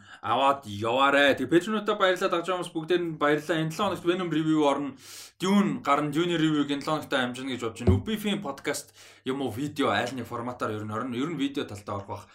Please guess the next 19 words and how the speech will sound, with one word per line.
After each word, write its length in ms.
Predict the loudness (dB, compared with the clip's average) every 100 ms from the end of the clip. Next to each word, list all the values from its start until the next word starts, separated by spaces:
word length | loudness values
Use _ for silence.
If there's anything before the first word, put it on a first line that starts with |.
| -20 -14 -10
гэж 200 | -10 -6
бодож 240 | -6 -6 -8
байна. 120 | -2
Тэгээ 160 | 2 4
ер 80 |
нь 40 | 2
бол 120 | 0
энэ 120 | 0
долоо 120 | -2 -2
хоногт 80 | -4
нэлээд 360 | -4 0 0
юм 80 | 2
байгаа. 200 | 0 4
Дээрээс 360 | 6 6 4 0
нь, 120 | -4 -6 -14 -18 0
а, 240 | 6 6
хоёр 200 | 8 6 6
дахь 80 | 2
өдөр 140 | -2